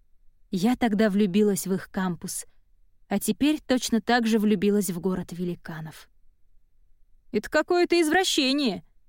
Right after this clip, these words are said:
говорит Лука, ходя взад вперед.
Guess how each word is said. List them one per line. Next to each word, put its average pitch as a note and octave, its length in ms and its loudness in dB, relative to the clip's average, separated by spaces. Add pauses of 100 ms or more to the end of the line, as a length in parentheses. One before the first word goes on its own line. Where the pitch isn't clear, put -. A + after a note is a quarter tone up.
(180)
говорит G3 400 0
Лука, A3+ 420 0 (320)
ходя G#3+ 320 2
взад G3+ 300 0
вперед. F3+ 500 -4